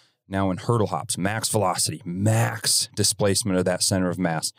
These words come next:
Jay's got frickin' bunnies, peeps. Then we go into our weighted box jump. Those are twenties. Now, touch and go. Obviously not as high as the hurdle hops, but the intent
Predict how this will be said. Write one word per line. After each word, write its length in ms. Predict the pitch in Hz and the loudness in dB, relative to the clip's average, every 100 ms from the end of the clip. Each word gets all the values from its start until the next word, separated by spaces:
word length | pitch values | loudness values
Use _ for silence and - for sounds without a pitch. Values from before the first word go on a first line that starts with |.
| - - - - | -20 -20 -20 -2
Jay's 240 | 104 104 | 0 0
got 220 | - 92 | 0 -2
frickin' 320 | - 98 95 87 | -2 0 2 2
bunnies, 320 | 90 85 - | 2 0 -2
peeps. 400 | - 82 - - _ _ _ _ _ - | 0 -2 -2 -6 _ _ _ _ _ -2
Then 260 | 123 104 _ _ _ | 0 0 _ _ _
we 100 | 98 | -6
go 220 | 98 98 | 2 2
into 380 | 98 98 101 95 - | 2 0 2 2 0
our 200 | 90 85 | 0 2
weighted 480 | 87 92 92 85 | 2 2 2 0
box 340 | 85 87 85 - | 0 -2 0 -2
jump. 240 | 80 71 | -2 0
Those 180 | 82 87 | 2 2
are 60 | 82 | 0
twenties. 640 | - 101 107 113 107 - _ - | 0 0 2 2 0 -4 _ -4
Now, 300 | 92 82 - _ - | -2 -2 -6 _ -6
touch 260 | 101 98 131 | -2 0 0
and 100 | 120 | 2
go. 280 | 98 117 - _ _ _ - | 2 2 -2 _ _ _ -2
Obviously 400 | 104 117 - 143 | 2 2 2 2
not 220 | 139 151 | 2 2
as 80 | - | 0
high 540 | - 170 175 113 110 107 | -2 -2 0 0 -2 -2
as 100 | 95 | -2
the 100 | 95 | 0
hurdle 200 | 95 87 | 0 0
hops, 400 | 92 85 - - _ _ _ _ _ | 0 0 0 -4 _ _ _ _ _
but 160 | 117 | -2
the 100 | 98 | 2
intent 580 | 95 92 - 123 123 - | 2 2 0 0 0 -4